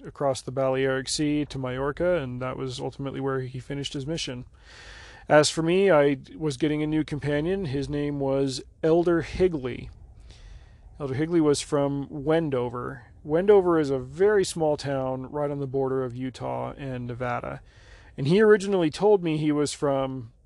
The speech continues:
Nevada 'cause he had heard that I was from Nevada, and it was just a, you know, camaraderie thing. He's like, "Hey, yeah, I'm, I'm from Nevada, from close to Nevada." <laughs> This is a place where, where, no joke, you know, there's a street that runs through the middle of the town and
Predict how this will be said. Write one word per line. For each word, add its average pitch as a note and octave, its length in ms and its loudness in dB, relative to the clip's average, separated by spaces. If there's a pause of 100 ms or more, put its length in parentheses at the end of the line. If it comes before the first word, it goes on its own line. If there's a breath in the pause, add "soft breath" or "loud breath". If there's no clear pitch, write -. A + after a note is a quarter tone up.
Nevada C3+ 580 0
'cause B2+ 180 -8
he C#3 80 -4
had C3 80 -2
heard C3+ 180 -2
that C3 100 -2
I B2+ 140 0
was B2+ 140 -4
from B2 520 -6
Nevada, B2+ 420 -4
and B2 140 -6
it B2 100 -10
was B2 180 -10
just - 160 -12
a, B2+ 280 -4
you C3 80 -10
know, - 200 -12
camaraderie B2 580 -2
thing. B2+ 360 -10 (720 soft breath)
He's - 120 -10
like, E3+ 120 -2
"Hey, G#3 220 4
yeah, F3 120 4
I'm, F3+ 320 2
I'm F#3+ 280 -6 (100)
from D3 500 -2 (280)
Nevada, C3 380 -6
from D3 280 -2
close B2 300 -8
to A#2+ 300 -8
Nevada." C3 560 -2 (280 loud breath)
<laughs> - 120 -10 (720 loud breath)
This F#3 160 6
is G#3 120 4
a F3 80 8
place D#3 560 4
where, C#3+ 300 4
where, C#3 220 -2
no D3 240 2
joke, C#3 440 0
you C#3+ 80 -6
know, C3+ 100 -4
there's C3+ 220 -2
a C3 40 -4
street D3 360 -4
that D3+ 80 -2
runs D3 300 -4
through D#3 120 -2
the D3 80 -2
middle C#3+ 260 2
of C#3 80 2
the C3+ 80 -2
town C#3 400 0
and B2 280 -8